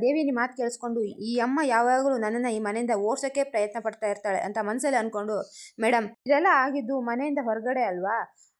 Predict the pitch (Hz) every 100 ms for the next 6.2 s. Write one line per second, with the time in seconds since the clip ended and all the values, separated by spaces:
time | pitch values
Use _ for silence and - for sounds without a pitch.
0 | - 277 349 311 294 269 262 240 214 226
1 | 220 254 294 320 277 240 240 269 269 269
2 | 196 - - - 294 302 254 320 233 247
3 | 320 339 269 262 294 277 - 208 - 285
4 | 269 254 254 247 240 233 226 277 247 233
5 | 254 226 214 202 208 - - 214 233 226
6 | 202